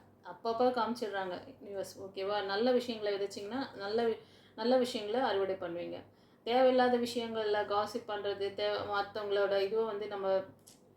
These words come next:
டிஸ்டர்ப் பண்றது, அந்த மாதிரிலாம் பண்ணீங்கன்னா அந்த விஷயம் உங்க லைஃப்ல நடக்க ஆரம்பிக்கும் சிலருக்கு. ஓகேவா? அது வந்து கவனம் வச்சுக்கோங்க. அதனால,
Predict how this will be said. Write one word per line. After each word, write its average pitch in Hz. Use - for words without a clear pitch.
டிஸ்டர்ப் 226
பண்றது, 196
அந்த 202
மாதிரிலாம் 220
பண்ணீங்கன்னா 214
அந்த 262
விஷயம் 285
உங்க 254
லைஃப்ல 247
நடக்க 202
ஆரம்பிக்கும் 175
சிலருக்கு. 202
ஓகேவா? 214
அது 196
வந்து 226
கவனம் 214
வச்சுக்கோங்க. 185
அதனால, 208